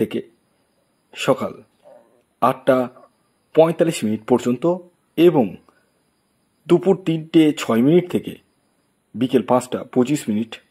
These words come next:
পর্যন্ত। এর পরবর্তী চার নম্বর যে রাশির নাম বলবো, যে রাশি আগামীকাল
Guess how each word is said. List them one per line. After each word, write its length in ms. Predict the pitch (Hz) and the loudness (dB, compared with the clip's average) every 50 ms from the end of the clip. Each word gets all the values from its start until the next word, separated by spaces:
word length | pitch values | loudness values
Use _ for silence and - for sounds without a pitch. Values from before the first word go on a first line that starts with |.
| _ 147 | _ -2
পর্যন্ত। 340 | 127 - - 95 87 82 - - - - _ _ _ _ _ _ _ _ _ _ _ _ _ _ _ _ _ _ _ _ _ 139 | -2 -2 -4 -10 -12 -12 -14 -18 -18 -20 _ _ _ _ _ _ _ _ _ _ _ _ _ _ _ _ _ _ _ _ _ 0
এর 60 | 156 147 - | 0 4 4
পরবর্তী 420 | 185 170 143 123 117 - - 123 135 156 - - _ _ _ _ _ _ | 4 6 4 2 0 -2 -4 -4 -4 -4 -8 -14 _ _ _ _ _ _
চার 180 | - 143 131 139 165 | 0 2 2 2 2
নম্বর 200 | 180 190 180 170 - | 2 2 0 0 0
যে 60 | 127 113 | 0 0
রাশির 300 | 110 110 - - 131 120 | 0 0 0 0 0 0
নাম 80 | 101 92 90 | 0 -2 -6
বলবো, 200 | 98 101 107 147 175 175 175 - _ _ _ _ _ _ _ _ _ _ _ - 107 | -8 -4 0 0 0 0 -2 -10 _ _ _ _ _ _ _ _ _ _ _ -12 0
যে 80 | 117 139 | 2 4
রাশি 240 | 131 123 120 - 135 120 - 135 131 | 4 4 2 0 -2 -2 0 2 2
আগামীকাল 400 | 127 143 151 143 117 104 101 | 2 4 2 2 0 0 -4